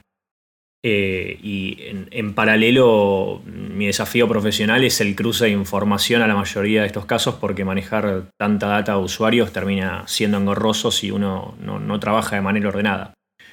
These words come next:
Eh, en paralelo te diría también el, el pasaje de la raw data y, y su obtención,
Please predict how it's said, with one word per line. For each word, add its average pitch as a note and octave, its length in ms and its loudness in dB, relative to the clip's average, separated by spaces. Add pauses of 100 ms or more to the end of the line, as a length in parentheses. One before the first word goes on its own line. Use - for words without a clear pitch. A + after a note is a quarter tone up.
(460)
Eh, G2 400 0 (1120)
en G#2+ 160 -2
paralelo A2 400 4
te G#2+ 100 2
diría G#2 240 4
también G2+ 260 2
el, F#2+ 400 -2
el G2+ 120 -8
pasaje G#2 360 -2
de G#2+ 60 2
la G2+ 100 0
raw G2+ 180 0
data A2+ 380 2
y, F#2 480 -8
y A#2+ 100 -6
su G#2+ 160 -6
obtención, G2+ 1000 0